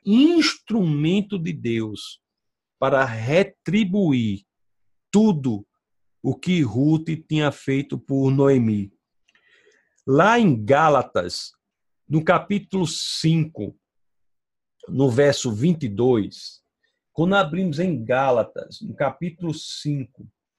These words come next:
no verso vinte e dois, o que é que nós entendemos? "Mas o fruto do Espírito é amor, alegria, paz, paciência,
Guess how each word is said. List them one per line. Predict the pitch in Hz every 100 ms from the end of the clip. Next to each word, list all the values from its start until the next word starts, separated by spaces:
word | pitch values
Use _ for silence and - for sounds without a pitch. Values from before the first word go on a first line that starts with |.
| _ _ _
no | 135 156
verso | 127 139 135 - 117
vinte | 156 160
e | 139
dois, | 110 123 123 101 - - _ _ _ _
o | 131
que | -
é | 160
que | 165
nós | 156 147
entendemos? | 143 160 139 123 101 98
"Mas | - 131 135
o | 143
fruto | - 185 190
do | 175
Espírito | 151 - 180 175 165 156
é | 123 -
amor, | 123 123 135 160
alegria, | 147 135 127 147
paz, | 151 - 123 127 -
paciência, | 123 - - 120 117 135 131 127